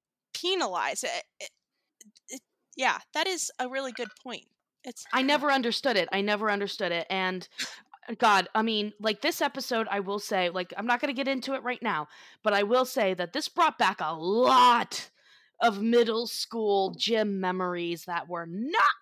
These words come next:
Speaker 2: comfortable and upsetting. <laughs> So
Speaker 1: Well, middle school is the worst, and gym
Speaker 2: Ever.
Speaker 1: is the worst. So you're, like,
Speaker 2: Ever.
Speaker 1: doubling up on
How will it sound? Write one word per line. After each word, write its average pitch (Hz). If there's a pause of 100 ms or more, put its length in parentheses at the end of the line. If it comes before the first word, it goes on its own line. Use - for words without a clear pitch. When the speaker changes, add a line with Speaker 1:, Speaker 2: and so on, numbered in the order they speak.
Speaker 2:
comfortable 190 (600)
and 214
upsetting. 147
<laughs> -
So - (720)
Speaker 1:
Well, 277
middle 247
school 277
is 285
the 247
worst, 202
and 240 (600)
gym 339
Speaker 2:
Ever. 403
Speaker 1:
is 302
the 180
worst. -
So 233
you're, 233
like, 214
Speaker 2:
Ever. 143 (240)
Speaker 1:
doubling 262
up 277
on 208